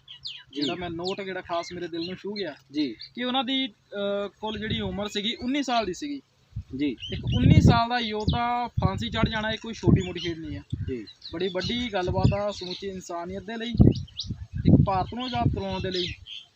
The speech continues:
Speaker 2: ਬੜੀ ਵੱਡੀ ਕੁਰਬਾਨੀ ਦੇ ਦੇਣੀ ਕੋਈ ਛੋਟੀ ਮੋਟੀ ਗੱਲ ਨਹੀਂ ਹੈ। ਸੋ ਸ਼ਹੀਦ ਕਰਤਾਰ ਸਿੰਘ ਸਰਾਭਾ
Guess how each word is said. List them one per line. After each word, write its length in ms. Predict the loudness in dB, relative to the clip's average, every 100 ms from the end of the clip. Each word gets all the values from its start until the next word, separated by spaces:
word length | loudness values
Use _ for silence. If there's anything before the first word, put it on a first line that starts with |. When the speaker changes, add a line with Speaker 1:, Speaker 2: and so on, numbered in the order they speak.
| -6
Speaker 2:
ਬੜੀ 180 | -4 0
ਵੱਡੀ 200 | 0 0
ਕੁਰਬਾਨੀ 400 | -2 -6 -6 -6
ਦੇ 120 | -6 -6
ਦੇਣੀ 160 | -6
ਕੋਈ 120 | -8
ਛੋਟੀ 240 | -10 -10 -10
ਮੋਟੀ 220 | -8 -6
ਗੱਲ 100 | -2 -2
ਨਹੀਂ 120 | -2
ਹੈ। 40 | -14 _ -20 -20 -12 -6
ਸੋ 680 | -6 _ -2 2 2 2 -2 -8 _ _ _ _ -20 -20 _ -20 -16 -16 -14 -12 -12 -14 -12
ਸ਼ਹੀਦ 340 | -4 0 0
ਕਰਤਾਰ 360 | -2 2 4 6
ਸਿੰਘ 180 | 6 6
ਸਰਾਭਾ 680 | 4 0 0 0 0 -2